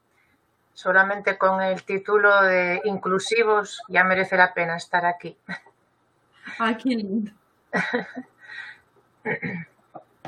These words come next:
Speaker 2: Y podemos comenzar como, co-, ¿qué entiendes tú por inclusivos en tu ambiente literario, en tu ambiente de biblioteca?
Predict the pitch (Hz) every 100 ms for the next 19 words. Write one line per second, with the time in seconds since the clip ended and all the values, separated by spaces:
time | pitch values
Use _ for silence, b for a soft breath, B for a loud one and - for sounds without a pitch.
0 | b b _ 226 247 269 302 415 453 415
1 | 415 359 330 392 - 339 311 254 247 339
2 | 269 - 349 349 349 320 311 339 - 285
3 | 302 330 311 302 262 220 - 269 302 -
4 | 269 262 247 240 220 240 285 285 262 262
5 | 247 202 214 240 277 262 247 214 202 185
6 | 202 233 240 240 214 190 185 180 214 170
7 | 151